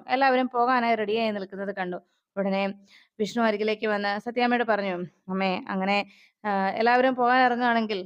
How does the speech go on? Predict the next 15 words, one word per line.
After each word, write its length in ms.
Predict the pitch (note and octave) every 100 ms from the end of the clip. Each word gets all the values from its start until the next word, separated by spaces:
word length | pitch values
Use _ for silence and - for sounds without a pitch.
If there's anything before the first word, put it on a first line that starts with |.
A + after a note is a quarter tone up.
| - _
അമ്മ 180 | G3 F#3+ G3+ G3 - _ _ -
ആ 100 | B3
തോമസിന് 480 | B3 B3+ C#4 C#4 C#4+
കൊടുക്കാനുള്ള 440 | B3+ A3+ A#3+ A#3
പണം 260 | A#3 G#3+ A3
ഇങ്ങ് 140 | A3 G#3+
തന്നിട്ട് 240 | G3+ G3
പൊയ്ക്കോ." 340 | G3 F#3 F#3+ F3+ -
അത് 180 | G3+ F#3+ F#3+
കേട്ടതോടെ 460 | G3+ F#3+ G3 F#3+ F#3+ - _ _ _
സത്യഭാമ 460 | C4 C#4 C4+ C4+ C4
വളരെ 220 | A#3+ A#3
സന്തോഷത്തോടെ 600 | A#3 G#3 A3 G#3+ A3+ G#3+
വിഷ്ണുവിനെ 360 | F#3 F#3+ F#3+ F#3
നോക്കി. 300 | E3+ F3+